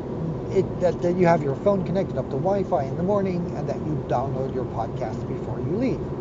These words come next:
Um, the second thing that you wanna do is make sure that, uh, those podcasts get deleted automatically, because, you know, otherwise your phone will fill up with podcasts you've already listened to. And most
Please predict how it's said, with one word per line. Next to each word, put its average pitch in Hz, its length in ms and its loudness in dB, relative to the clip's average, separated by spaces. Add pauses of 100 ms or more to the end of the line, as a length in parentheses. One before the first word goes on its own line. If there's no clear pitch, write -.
(800)
Um, 214 460 4 (1040)
the 233 80 6
second 262 360 4
thing 220 180 2
that 214 140 4
you 220 80 0
wanna 190 260 2
do 165 220 2
is 160 220 -4
make 160 240 -2
sure 165 400 0 (160)
that, 139 380 0
uh, 139 340 0
those 139 220 0
podcasts 131 640 -4
get 131 400 -2
deleted 208 420 8
automatically, 202 720 2 (440)
because, 127 280 -4
you 123 140 -6
know, 123 100 -2
otherwise 127 500 -2
your 127 120 -2 (140)
phone 151 320 0
will 127 120 -4 (120)
fill 185 160 2
up 127 140 2
with 127 380 -4
podcasts 131 500 -2
you've 147 160 -2
already 131 340 0
listened 202 380 2
to. 156 120 -2 (580)
And 262 200 0
most 320 280 2